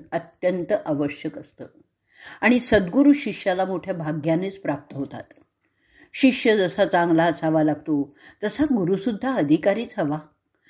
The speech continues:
तरच तो शिष्याची नौका भवपार नेऊ शकेल. सद्गुरू कसा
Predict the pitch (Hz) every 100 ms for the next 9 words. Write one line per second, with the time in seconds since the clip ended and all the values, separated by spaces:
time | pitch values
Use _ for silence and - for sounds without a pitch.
0 | - _ - 240 294 294 302 - 233 -
1 | 208 208 202 175 170 202 226 175 160 170
2 | 165 180 185 214 175 156 147 143 143 131
3 | - _ _ _ _ _ _ _ _ -
4 | 226 208 185 294 330 247 220 -